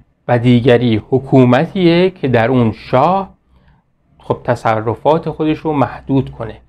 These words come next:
اساس سلطنت هم مبتنی باشه بر اقامهٔ وظایف و مصالح نوعیه. در این شیوه خب کشور و قدرت سیاسی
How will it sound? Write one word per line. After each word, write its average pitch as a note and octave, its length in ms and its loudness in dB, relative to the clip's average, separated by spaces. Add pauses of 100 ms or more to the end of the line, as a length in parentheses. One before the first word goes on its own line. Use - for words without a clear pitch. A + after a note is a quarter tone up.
(240)
اساس D3 560 -2
سلطنت D#3 640 -4
هم D#3+ 280 -2 (320)
مبتنی B2+ 400 -2
باشه D3+ 460 -2
بر C3 400 -8
اقامهٔ A#2+ 600 -2 (140)
وظایف B2 640 -2 (280)
و G#2+ 300 0
مصالح A2 640 -2
نوعیه. A2+ 600 -2 (420)
در A#2+ 140 4
این G3+ 220 0
شیوه D#3+ 680 2 (260)
خب - 160 -12 (120)
کشور A#2+ 500 -2
و A#2 140 -2
قدرت C3+ 420 -2
سیاسی D#3 720 -4